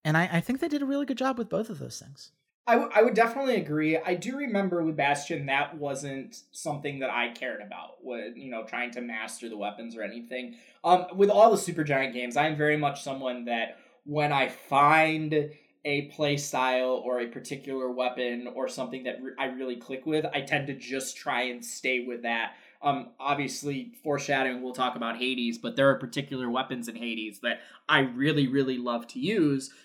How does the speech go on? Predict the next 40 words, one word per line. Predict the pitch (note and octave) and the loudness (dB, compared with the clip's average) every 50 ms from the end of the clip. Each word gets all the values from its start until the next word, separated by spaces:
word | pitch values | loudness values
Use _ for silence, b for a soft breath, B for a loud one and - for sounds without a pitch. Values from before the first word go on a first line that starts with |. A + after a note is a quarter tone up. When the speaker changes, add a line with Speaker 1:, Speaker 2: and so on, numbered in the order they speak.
| B | B
Speaker 2:
and | B C#3+ D#3 | B 2 4
there | D#3 C#3 | 4 4
are | C3 | 4
weapons | C3 C3 C3 C#3 B2+ - | 4 2 2 0 -4 -6
that | - B2 | -4 -4
I | B2 | -2
really | A#2+ A#2 A#2 A2+ A2+ A#2 A#2 | -2 -4 -4 -6 -6 -6 -6
don't | A#2 - C#3 D3 D3+ D3 D3 | -4 -2 0 0 0 0 -2
like | C#3+ B2 A2+ G#2 - | -4 -6 -6 -6 -8
to | - - | -14 -14
use, | A2 G#2 G#2 G#2 G2+ A2 A2+ | -12 -10 -8 -8 -8 -6 -6
and | A#2+ A#2 | -4 -4
I | G#2+ A2 | -4 -4
try | G#2+ - - - A2+ A#2 | -4 -4 -4 -2 -2 -2
to | A#2 | -2
stray | A#2 - - - A#2+ G#2+ G#2+ | -6 -8 -8 -6 -6 -4 -4
away | G#2+ G#2+ A2+ B2+ C#3 | -4 -2 2 2 2
from | C#3 - C#3+ B2 | 2 0 -4 -4
them. | B2+ B2+ B2+ B2+ B2 | -4 -2 -2 -2 -4
And | B2 A#2+ - B B B B B | -4 -6 -8 B B B B B
it's | G3 F#3+ - | -6 -2 0
one | - G#3+ | 2 2
of | F#3+ F#3 | 2 4
those | F3 E3+ E3 - | 2 0 0 0
things | - F#3 F#3+ D#3+ C#3+ | -2 -2 0 0 0
of, | D3+ | 0
like, | C#3+ C#3 C3+ C3+ | 0 -2 -2 0
right, | - A#3 C#4 C4 - | 2 2 2 2 0
but | D#3 - D3 | -2 -4 -4
you | C#3+ | -4
won't | D3 E3+ F#3+ G3 | -4 -4 -4 -2
get, | - G3 G3 - D#3+ | -4 -4 -4 -4 -6
like, | D3 C#3+ | -6 -6
the | - C#3 | -6 -6
achievements | B2 - - - C4+ C#4+ D4+ D4+ D#4+ C4+ F#3 D3+ - | -6 -6 -4 -4 -2 -2 -2 -2 -4 -6 -6 -4 -4
that | E3 C#3+ B2 | -4 -2 -2
are | |
with | B2 C3+ C3+ B2 A#2+ | -2 -2 -2 -2 -2
those, | A#2+ A#2 A#2 A#2+ B2+ B2+ C#3 | 0 0 0 0 0 -2 -2
and | C#3+ C3+ | -4 -4